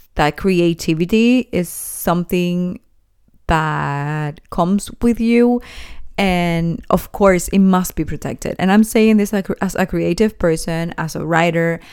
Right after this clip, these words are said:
as a podcaster, and as a very imaginative, creative person that is trying to make a living out of my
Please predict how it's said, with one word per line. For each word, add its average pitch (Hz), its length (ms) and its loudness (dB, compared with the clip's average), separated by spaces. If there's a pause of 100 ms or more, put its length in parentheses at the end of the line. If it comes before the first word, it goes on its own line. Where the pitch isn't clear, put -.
(360)
as 165 280 0
a 170 60 -4
podcaster, 165 1120 -2
and 156 500 -4
as 165 240 -6
a 170 100 -2
very 185 680 -2
imaginative, 185 960 -2
creative 175 640 -2
person 170 540 -4
that 147 280 -6
is 175 240 -8 (800)
trying 220 840 2 (160)
to 185 440 -2
make 180 280 -4
a 226 60 0
living 180 580 0
out 165 140 0
of - 360 -6
my 151 1000 -4